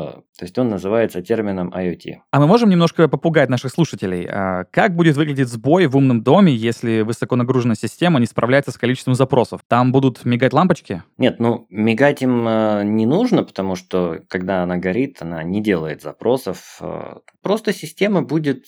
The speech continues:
Speaker 1: э, не очень адекватно реагировать на запрос. То есть мы просим что-то включить, э, она не реагирует. Э, или, например, система будет пропускать какие-нибудь изменения показаний датчиков. То есть вы настроили там это включать,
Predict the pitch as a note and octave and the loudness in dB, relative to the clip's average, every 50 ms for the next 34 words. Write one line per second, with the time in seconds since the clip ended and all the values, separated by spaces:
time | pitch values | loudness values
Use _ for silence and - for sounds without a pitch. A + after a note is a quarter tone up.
0 | - - B2+ B2+ A#2+ A#2+ A2+ A#2 A#2+ B2+ C3 C3 C3 C#3 D3+ D#3 - - C#3 C3 | -8 -4 0 2 2 2 2 2 2 2 2 2 2 0 0 -2 -4 -4 -2 -2
1 | A#2 A#2 G#2 - - - A2 G2+ A2 - - G#2+ A#2+ C3+ C3 - - B2 A2 A2 | -2 -2 -4 -6 -8 -6 -6 -4 -6 -2 0 0 2 2 0 0 -2 -2 0 2
2 | A2 G#2+ G2+ F#2+ G2+ A2+ A#2 A#2 G#2+ G2+ G2+ - - G2 G2 G2+ G#2 G2+ G2+ F#2+ | 0 0 0 -2 -2 -2 0 0 -2 -2 -6 -6 -6 -6 -4 -2 -2 -2 -2 -4
3 | F#2 F2+ G#2 G2 - F#2+ F#2 E2 D2+ - - _ - - - - - F#2+ A2 A2 | -4 -4 -6 -6 -4 -4 -4 -4 -6 -8 -14 _ -18 -18 -16 -12 -8 -6 -6 -6
4 | A2 G#2+ G#2+ G2 - - F2+ F2 - - G#2+ G#2 F#2 - F2 - _ - F#2 F#2 | -4 -4 -4 -4 -6 -8 -12 -16 -8 -6 -6 -6 -4 -6 -10 -12 _ -8 -8 -8
5 | - - C#3+ E3 F3+ F3+ - - - - F2 E2 E2 - - - F2+ G#2 B2+ C#3 | -6 -6 -6 -6 -6 -8 -12 -18 -14 -10 -8 -8 -8 -8 -8 -8 -6 -4 -4 -2
6 | A#2 G2 F#2 E2+ E2 D#2+ - E2 F#2 F2+ E2+ F2 E2 D#2+ - - - - F#2+ F2+ | -2 -2 -4 -6 -8 -10 -8 -6 -4 -4 -4 -4 -6 -8 -10 -12 -10 -8 -6 -6
7 | D#2+ D2 - A2 A#2+ C#3 C3 B2 G#2+ F2+ - F#2 F#2 G#2+ A2+ A#2 A2 G#2 G2+ G2 | -6 -6 -6 -4 -2 0 0 0 -2 -4 -6 -6 -4 -2 -2 -2 -2 -2 -4 -4
8 | F#2 F2+ - E2 - - A2 A#2 G#2+ G2 F#2 G2 F#2+ F#2+ - F#2+ F#2 - F#2+ F#2 | -4 -6 -10 -14 -10 -8 -6 -6 -6 -4 -4 -4 -6 -4 -6 -10 -8 -8 -10 -12
9 | - - A2+ B2 A#2+ - - F#2 F2+ - A2 A#2 A2+ G#2+ G#2 G2 F2+ G#2 G#2 G2+ | -4 0 0 0 0 -2 -6 -12 -10 -8 -6 -4 -4 -4 -4 -4 -2 0 0 0
10 | F2+ - - - F3 D#3+ C3+ A#2+ A2 A2+ A#2+ C3 C3+ C3 B2 A2+ - G#2+ F#2+ - | 0 -2 -2 0 0 2 2 2 2 2 2 4 4 4 2 2 0 -2 -4 -2
11 | G2 F#2 G2+ A2+ A#2 A2+ G2 F2+ F2+ F#2 F2 F2 E2 - - - - - - - | -2 -2 0 0 0 0 -2 -4 -2 -2 -2 -2 -2 -6 -12 -20 -20 -20 -20 -20
12 | - - - - G2 G2 F2+ E2 - - - C3+ D#3+ D#3+ D3 B2+ A2 - - D#2 | -20 -20 -12 -8 -8 -8 -6 -8 -10 -6 -2 0 2 2 4 2 0 0 -4 -8
13 | - - - - A#2 A2+ - - F2 - - G2 G2+ G2+ - D#3+ D#3+ D#3+ D#3+ | -10 -12 -4 0 0 0 0 -2 -6 -8 -6 -6 -6 -2 0 0 0 0 -2